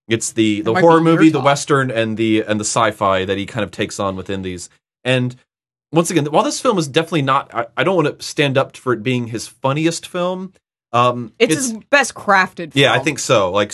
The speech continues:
Speaker 2: No, I mean,
Speaker 1: story-wise and
Speaker 2: he,
Speaker 1: everything.
Speaker 2: he shows that he can make a good movie.
Speaker 1: But once again, the reason is, is that the, the source material is so good. So
Speaker 2: Mm-hmm.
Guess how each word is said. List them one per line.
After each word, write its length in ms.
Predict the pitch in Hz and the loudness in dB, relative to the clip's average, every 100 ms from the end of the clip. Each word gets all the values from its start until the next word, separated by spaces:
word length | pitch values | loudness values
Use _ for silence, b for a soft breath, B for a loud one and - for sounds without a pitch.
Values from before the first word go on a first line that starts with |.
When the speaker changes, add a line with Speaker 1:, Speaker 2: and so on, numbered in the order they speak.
| - | 2
Speaker 2:
No, 80 | 240 | 2
I 60 | |
mean, 40 | 247 | 4
Speaker 1:
story-wise 120 | - | 4
and 60 | - | 2
Speaker 2:
he, 100 | 330 | 0
Speaker 1:
everything. 180 | - 294 | 0 0
Speaker 2:
he 80 | 311 | 0
shows 460 | - 349 330 311 | 0 2 2 0
that 140 | 240 240 | -4 -4
he 140 | 240 | -4
can 240 | 233 208 202 | -4 -2 0
make 220 | 196 196 | 0 0
a 60 | |
good 240 | 185 185 175 | -6 -8 -6
movie. 580 | 175 175 147 107 71 - _ | -6 -8 -10 -14 -16 -20 _
Speaker 1:
But 160 | 196 170 | -4 -4
once 180 | 226 | -6
again, 200 | 202 214 | -4 -2
the 60 | 180 | 0
reason 360 | 175 233 220 156 | 0 0 0 0
is, 240 | 139 139 | 0 -2
is 160 | 143 139 | -4 0
that 240 | 139 - | 0 0
the, 260 | 131 139 135 | -6 -6 -4
the 140 | 139 143 | -4 -4
source 420 | - 202 208 - | -2 0 0 0
material 500 | 160 - 151 117 110 | -4 -2 0 0 0
is 160 | 110 107 | -2 -2
so 200 | 113 98 | -4 -4
good. 340 | 101 82 82 | -6 -8 -8
So 260 | - 254 247 | 0 2 2
Speaker 2:
Mm-hmm. 400 | 233 220 _ | -2 -6 _